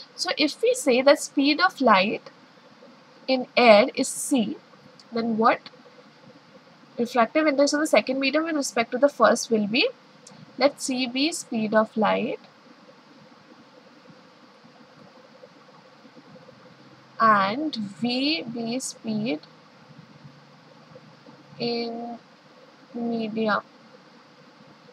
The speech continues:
two, since light is, since air is the medium one. So what is gonna happen is here we'll do as c by v.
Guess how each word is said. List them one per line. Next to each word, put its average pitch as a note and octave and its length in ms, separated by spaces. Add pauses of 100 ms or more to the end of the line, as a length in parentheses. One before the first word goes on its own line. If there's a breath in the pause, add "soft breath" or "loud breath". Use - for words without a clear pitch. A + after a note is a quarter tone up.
(800)
two, A#3+ 240 (760)
since A3 320
light G#3 260
is, G#3+ 160
since - 640
air G#3+ 180
is G#3+ 120
the A3+ 60
medium G#3 400
one. F#3+ 180 (880 soft breath)
So - 400 (300)
what B3+ 200
is C#4 140
gonna D#4 200
happen C4+ 380
is A4 160
here C4+ 260 (640)
we'll A3+ 240
do G#3+ 200
as C4 160
c A3+ 360
by G#3+ 300
v. A#3 200